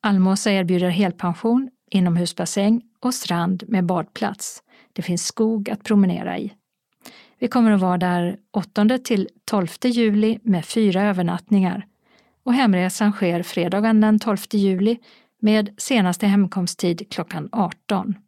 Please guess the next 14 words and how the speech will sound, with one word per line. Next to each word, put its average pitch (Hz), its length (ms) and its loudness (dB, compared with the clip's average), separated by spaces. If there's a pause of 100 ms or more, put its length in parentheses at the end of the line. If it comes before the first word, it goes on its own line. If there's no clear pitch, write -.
(760)
Pris 220 420 0 (100)
fyratusen 202 720 0
kronor. 185 440 -4 (640)
Deltagaravgift 190 1120 0 (100)
tvåtusen 220 640 0
kronor 180 320 0
för 202 120 -2
medlem 175 420 2
i 190 60 -2
S 180 180 -6
R 190 60 -2
F 180 200 -6
Västra 185 280 -6
Skåne. 202 520 0